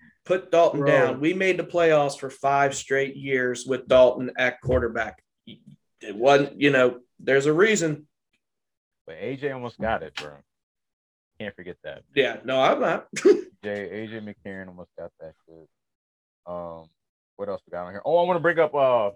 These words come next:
Speaker 2: one more clip, man. Um, since you brought him up, uh, C J Hu-, Uzma. It's Uzma? I don't know why I wanna say
Speaker 1: Uzama?
Speaker 2: Uzama. Yeah.
Speaker 1: <laughs>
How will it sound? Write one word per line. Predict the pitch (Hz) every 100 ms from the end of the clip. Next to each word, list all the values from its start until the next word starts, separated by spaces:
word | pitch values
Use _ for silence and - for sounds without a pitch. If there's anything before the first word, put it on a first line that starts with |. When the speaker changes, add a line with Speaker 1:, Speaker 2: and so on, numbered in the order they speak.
| _
Speaker 2:
one | 110 139
more | 123 -
clip, | 120 87
man. | 82 85 85 85
Um, | 85 85 87 87 82 _ _ _
since | 127 123
you |
brought | 113 120 117
him | 117
up, | 113 90 _ _ -
uh, | 87
C | - 127
J | 120 127 113
Hu-, | 117 117 _ _ -
Uzma. | 139 131 80 _ _ _ _ 147
It's | _
Uzma? | 143 190 196 220 226 _ _ _ _ _ _ _
I |
don't | 165 214
know |
why | 196
I |
wanna | 185 165
say | 165 143
Speaker 1:
Uzama? | 135 135 143 147 190 262 320 -
Speaker 2:
Uzama. | - - - _ _ _
Yeah. | 113 101 78 202 480 440 - - 214
Speaker 1:
<laughs> | -